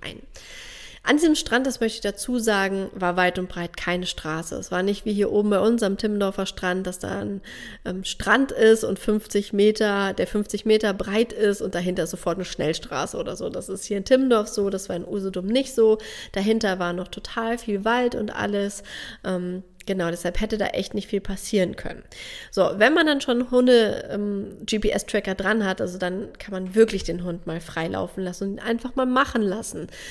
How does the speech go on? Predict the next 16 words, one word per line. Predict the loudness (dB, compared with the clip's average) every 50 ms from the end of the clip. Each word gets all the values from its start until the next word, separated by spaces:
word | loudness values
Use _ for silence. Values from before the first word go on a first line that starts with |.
| -12 -12 -8 -4 -2
Und | -2 0
hier | 2 2 2 2 2
auch | 0
einfach | -2 -4 -4 -6 -6
vielleicht | -4 -2 -2 -2 -4 -6
die |
Chance | -8 -6 -4 -2 -2 -4 -4 -2 -2
nutzen, | -2 -2 -2 -4 -6 -4
um | -2 -2 0
einen | 2 4
Rückruf | 4 4 4 2 -2 -4 -4 -4 -8
zu | -10 -10 -10
trainieren | -8 -4 -2 0 0 0 0 2 2 2 2
und | 0 -2 -4 -6
all | -4 -4 -4 -2 -2
das. | -2 -4 -4 -4 -8 -10 -14 -16